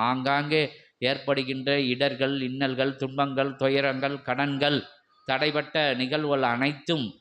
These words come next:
அது ஒரு நிலையிலே வைத்து அற்புதமாக பரிசீலனை செய்யப்பட்டு, அதற்குண்டான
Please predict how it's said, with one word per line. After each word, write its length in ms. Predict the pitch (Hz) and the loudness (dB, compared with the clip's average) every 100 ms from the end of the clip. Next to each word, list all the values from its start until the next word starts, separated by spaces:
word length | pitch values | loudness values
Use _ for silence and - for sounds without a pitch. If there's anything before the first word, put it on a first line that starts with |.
| _ | _
அது 200 | - 156 180 | -2 2 4
ஒரு 200 | 165 156 143 | 4 4 2
நிலையிலே 420 | 143 151 147 151 | 2 2 4 4
வைத்து 300 | 143 139 135 | 4 2 2
அற்புதமாக 640 | 135 123 135 131 135 143 143 | 0 0 -2 0 2 2 2
பரிசீலனை 680 | 135 135 143 147 135 127 123 | 2 2 2 0 0 0 0
செய்யப்பட்டு, 640 | - 127 143 143 135 - 156 | 0 2 2 0 -2 0 0
அதற்குண்டான 720 | 135 143 - 147 151 156 | 0 -2 -4 -6 0 0